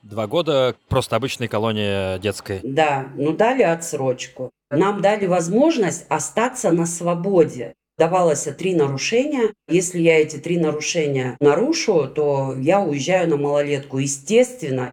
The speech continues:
Speaker 2: я три нарушения нарушила.
Speaker 1: А что вы не должны были нарушать, чтобы не уехать туда?
Speaker 2: Я вовремя должна была появляться в П Т У, и два года я должна была ходить отмечаться в милицию.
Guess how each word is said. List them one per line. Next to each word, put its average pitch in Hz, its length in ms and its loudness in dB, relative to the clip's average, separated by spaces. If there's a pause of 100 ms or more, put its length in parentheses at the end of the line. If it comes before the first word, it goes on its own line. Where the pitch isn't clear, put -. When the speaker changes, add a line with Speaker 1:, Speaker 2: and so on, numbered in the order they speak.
(120)
Speaker 2:
я 156 200 4
три 196 220 -4
нарушения 180 600 -2
нарушила. 135 800 -4
Speaker 1:
А 120 100 -6
что - 220 -2
вы 156 100 0
не 139 80 0
должны 120 320 -2
были 117 220 -2
нарушать, 110 480 -2
чтобы 98 520 -4
не 104 120 0
уехать 107 340 0
туда? 90 300 -6 (360)
Speaker 2:
Я 220 220 2
вовремя 180 480 0
должна 151 380 0
была 135 340 0
появляться 143 840 0
в - 140 -18
П 139 100 -6
Т 156 140 -2
У, 247 340 -2 (260)
и 143 60 -6
два 156 200 2
года 170 260 0
я 151 120 4
должна 151 340 0
была 143 240 0
ходить 143 340 -8
отмечаться 135 800 -4
в - 60 -10
милицию. 151 680 0